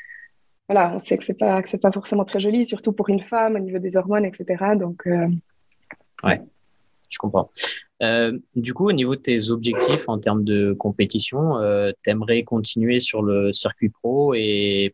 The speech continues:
Speaker 2: potentiellement essayer d'a-, d'accéder à l'Olympia un jour ? C'est, c'est, ce sont tes objectifs ?
Speaker 1: Ouais, c'est exactement ça. Donc, euh, en deux mille vingt, donc l'année passée, j'ai fait, euh, deux concours pro.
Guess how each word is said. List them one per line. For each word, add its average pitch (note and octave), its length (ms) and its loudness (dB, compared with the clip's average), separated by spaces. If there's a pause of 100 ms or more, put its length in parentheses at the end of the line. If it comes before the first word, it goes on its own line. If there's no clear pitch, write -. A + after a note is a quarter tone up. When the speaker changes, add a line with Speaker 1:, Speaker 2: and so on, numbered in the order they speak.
Speaker 2:
potentiellement G#2+ 760 2
essayer G#2+ 340 0
d'a-, G2 340 2
d'accéder G#2 460 -2
à G#2+ 80 4
l'Olympia G2+ 460 0
un B2+ 120 2
jour ? B2 200 -2
C'est, G2+ 260 4
c'est, - 340 0
ce - 340 -4
sont A#2 200 -4
tes G#2+ 180 2
objectifs ? G#2+ 440 0 (880)
Speaker 1:
Ouais, G3+ 260 4
c'est - 180 -2
exactement G3+ 440 0
ça. G3+ 220 0
Donc, F#3 280 -2
euh, F#3+ 160 2
en F3+ 380 0 (360)
deux A#3 80 0
mille A3+ 180 2
vingt, B3 160 0
donc G#3 220 -2
l'année G3+ 180 0
passée, G#3 380 0
j'ai G#3 140 0
fait, F#3+ 500 0 (220)
euh, F3+ 400 0
deux A3+ 140 4
concours A3+ 320 0
pro. A#3 240 0